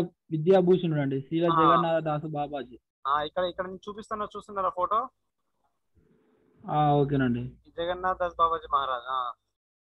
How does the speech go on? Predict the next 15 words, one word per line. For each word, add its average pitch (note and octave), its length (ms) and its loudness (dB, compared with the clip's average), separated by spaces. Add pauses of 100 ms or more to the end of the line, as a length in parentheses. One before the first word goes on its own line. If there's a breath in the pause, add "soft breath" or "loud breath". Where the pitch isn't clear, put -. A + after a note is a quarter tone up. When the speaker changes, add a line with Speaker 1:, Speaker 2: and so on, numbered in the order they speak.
(260)
Speaker 2:
పైన E3 180 -6
ఉన్నది C#3+ 420 -10
ఇక్కడ. C3+ 220 -12 (520)
Speaker 1:
అతన్-, E3+ 460 0
అతని D#3 180 2
నుంచి F#3+ 320 2
శ్రీల G3+ 560 6
భక్తి D#3+ 500 -2
వినోద G3+ 300 4
ఠాకూరులు E3+ 580 0
అండి. A#2+ 360 -6
Speaker 2:
ఆ, C#3+ 240 0
భక్తి D#3+ 200 -6
వినోద్ F3+ 200 -4
ఠాకూర్ D#3+ 280 -4